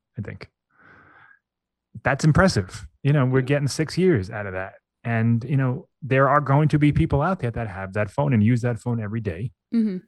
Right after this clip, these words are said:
Speaker 1: and need those, and, you know, need, need security updates, need regular feature updates. Yeah, of course, not everything works, and it's not as fast as the newer phones, and all those, all those caveats apply. But you should,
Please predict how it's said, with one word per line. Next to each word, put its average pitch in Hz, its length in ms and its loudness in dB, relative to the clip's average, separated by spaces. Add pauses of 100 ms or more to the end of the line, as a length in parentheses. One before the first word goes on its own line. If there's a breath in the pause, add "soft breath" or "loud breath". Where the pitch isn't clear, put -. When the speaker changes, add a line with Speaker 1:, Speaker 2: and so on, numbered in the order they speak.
(160)
Speaker 1:
and 110 240 2
need 120 300 4
those, 110 260 0
and, 117 180 4
you 151 60 2
know, 139 140 0
need, 143 560 -2
need 143 340 0
security 151 380 0
updates, 151 360 -4
need 139 280 -2
regular 139 480 -2
feature 143 340 -8
updates. 107 500 -6
Yeah, 147 140 0
of - 140 -10
course, 143 240 2
not 120 240 2
everything 123 320 -2
works, 98 520 -8 (680 soft breath)
and 113 140 0
it's 104 100 0
not 110 220 0
as 113 80 0
fast 113 420 -2
as 135 100 0
the 127 60 2
newer 127 220 4
phones, 127 260 -2
and 127 100 -4
all 131 140 0
those, 127 240 -2
all 135 220 -6
those 127 180 -4
caveats 123 460 -4
apply. 110 640 -6 (760 soft breath)
But 131 240 0 (340)
you 143 180 2
should, 156 380 0